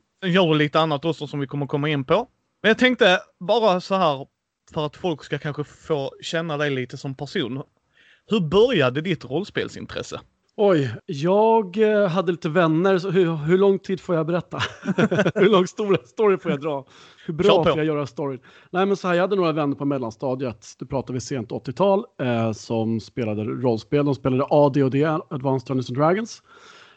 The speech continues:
Speaker 2: Eh, och jag tyckte det lät jättecoolt, för jag hade alltid gillat sagor och såna här saker. Men jag fick inte vara med.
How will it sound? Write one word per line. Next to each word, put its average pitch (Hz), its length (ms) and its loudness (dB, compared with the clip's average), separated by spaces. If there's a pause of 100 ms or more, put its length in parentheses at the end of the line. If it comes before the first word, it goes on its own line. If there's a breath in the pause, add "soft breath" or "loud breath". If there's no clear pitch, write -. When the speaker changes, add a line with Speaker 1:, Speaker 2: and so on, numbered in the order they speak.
(120 loud breath)
Speaker 2:
Eh, 110 380 0
och 156 160 2
jag 175 160 4
tyckte 180 240 -4
det 160 180 4
lät 135 440 -4
jättecoolt, 135 720 -6
för - 120 -8
jag 127 80 0
hade 131 160 0
alltid 117 200 -4
gillat 110 200 -6
sagor 107 500 -4
och 123 140 -14
såna 110 140 -6
här 95 100 -6
saker. 98 400 -12 (300)
Men 160 120 6
jag 175 140 4
fick 208 120 0
inte 170 180 0
vara 147 100 -2
med. 156 220 2